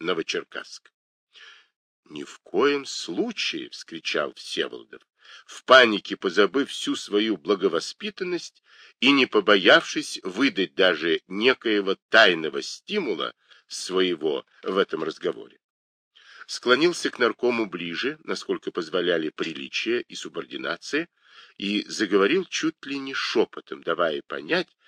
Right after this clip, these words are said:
что испуг его глубоко обоснован, а высказывается он лишь в порядке исключительности и при полном взаимодоверии. Я об этом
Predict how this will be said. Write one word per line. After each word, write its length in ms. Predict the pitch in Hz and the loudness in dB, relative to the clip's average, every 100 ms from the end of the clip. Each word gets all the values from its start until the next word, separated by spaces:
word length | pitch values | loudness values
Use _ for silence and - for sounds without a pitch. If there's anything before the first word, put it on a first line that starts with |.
| - - | -20 -14
что 340 | - - 104 92 | -12 -2 0 0
испуг 580 | - 92 - - - - | -2 -12 -10 -10 -10 -8
его 200 | 98 82 | -4 -4
глубоко 540 | 113 87 95 - 127 | -4 -2 -4 0 0
обоснован, 680 | 113 120 - 165 151 67 57 _ _ - - | 0 -4 -6 -4 -4 -6 -12 _ _ -20 0
а 140 | 101 | 2
высказывается 880 | 90 85 - 196 185 107 85 - - | 2 0 -2 -2 0 -2 -6 -6 -6
он 100 | 78 | -6
лишь 340 | 76 76 - - _ | -6 -6 -8 -10 _
в 120 | - - | -20 -4
порядке 720 | 98 101 147 - - 131 - | 0 2 0 -2 -12 -14 -12
исключительности 1400 | 117 127 - - 113 - - 80 - 113 147 - - 170 - - | -14 -12 -14 -16 -14 -6 -6 -6 -8 -8 -8 -10 -10 -12 -12 -14
и 120 | 85 | -14
при 200 | - 76 | -12 -14
полном 640 | - - 147 156 156 151 _ | -4 0 0 0 -8 -10 _
взаимодоверии. 1080 | - 69 80 82 120 113 104 73 64 60 - _ _ _ _ _ _ _ _ _ | -16 -6 -6 -6 -10 -8 -8 -8 -12 -14 -18 _ _ _ _ _ _ _ _ _
Я 560 | _ 73 85 101 104 - | _ -4 2 2 2 -2
об 280 | - 85 - | -6 -6 -2
этом 460 | 92 101 95 92 | -4 -4 -8 -10